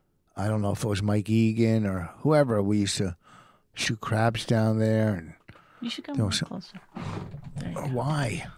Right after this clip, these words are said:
Speaker 2: 'Cause it's better. Visual.
Speaker 1: Whatever.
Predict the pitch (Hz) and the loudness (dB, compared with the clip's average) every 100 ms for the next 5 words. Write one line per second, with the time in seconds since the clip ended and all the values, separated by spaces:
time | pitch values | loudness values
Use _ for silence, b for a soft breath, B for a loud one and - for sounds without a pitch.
0 | - - 233 214 233 214 - - - 220 | -18 -12 -10 -8 -8 -10 -16 -18 -10 -6
1 | 226 170 170 B B B B B B - | -6 -6 -8 B B B B B B -10
2 | - 135 127 117 117 104 107 | 0 4 6 6 6 4 2